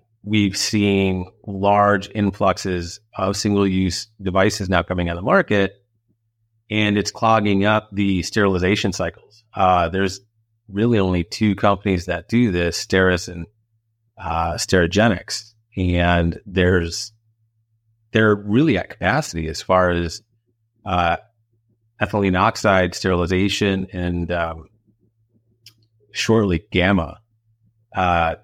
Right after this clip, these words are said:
they're just not building many plants. There's been a lot of regulation with the E P A, who does not like E O gas, uh, which, you know, is val-, you know,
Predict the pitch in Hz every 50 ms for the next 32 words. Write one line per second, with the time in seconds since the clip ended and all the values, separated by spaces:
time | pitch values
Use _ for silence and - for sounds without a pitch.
0 | _ _ - 104 110 107 117 104 - 113 101 92 90 104 98 98 98 92 92 87
1 | 87 87 - - 104 90 85 82 - - - 95 90 87 87 - 92 90 95 95
2 | 92 92 90 90 92 95 90 87 90 90 92 92 92 95 92 92 87 87 85 85
3 | - _ _ _ - 95 95 95 90 87 87 92 110 127 131 120 - - 123 113
4 | 110 107 107 104 95 90 90 90 90 87 - - _ _ _ _ _ _ _ _
5 | _ _ _ _ _ - 101 95 95 92 - - 110 120 127 127 120 117 113 110
6 | 107 107 104 101 101 - _ _ _ _ _ _ _ _ _ _ _ _ _ _
7 | _ _ - 104 95 90 - 95 90 90 101 120 120 127 117 95 95 92 90 90
8 | 87 - - - 104 98 92 90 90 90 87 87 85 101 113 117 117 110 104 101
9 | 98 - - - - - - _ _ _ _ - 95 87 87 85 82 80 - -
10 | _ _ _ _ _ _ _ _ _ _ - 127 123 113 - - - - - _
11 | _ - 120 107 87 85 - 85 - - _ _ _ - 110 101 98 - - _
12 | _ _ _ _ _ _ _ _ _ _ _ _ _ _ _ - 110 101 98 87
13 | 82 87 - - _ _ - - - 131 120 92 82 - -